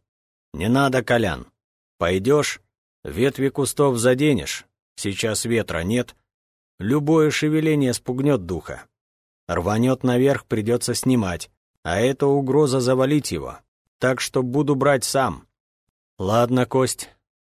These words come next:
как схватишься с духом, я подскочу. Ты только сначала не оплошай. Ножом работать он умеет.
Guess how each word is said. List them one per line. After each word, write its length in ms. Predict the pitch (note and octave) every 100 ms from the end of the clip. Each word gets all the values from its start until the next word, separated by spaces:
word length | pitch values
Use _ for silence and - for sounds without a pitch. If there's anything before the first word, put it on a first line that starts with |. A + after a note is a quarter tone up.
| -
как 220 | A#2+ -
схватишься 640 | - B2 C3+ C3 A#2+ B2+
с 100 | A2+
духом, 360 | A#2+ C#3+ B2 A2
я 140 | A#2
подскочу. 640 | B2 A#2+ C3 B2 G2+ C#2 - _ _ _ _ _
Ты 120 | -
только 320 | C3 C#3+ C3 C3
сначала 540 | - C#3+ - D3 B2
не 140 | G#2+
оплошай. 640 | G2 G2 G2+ - D#2+ C2+ _ _ _ _
Ножом 480 | F2 G2+ A2 C3+ C#3
работать 460 | C3+ C3+ C#3 C3+ C3+
он 100 | C#3
умеет. 540 | C#3+ B2 G2 C#2 -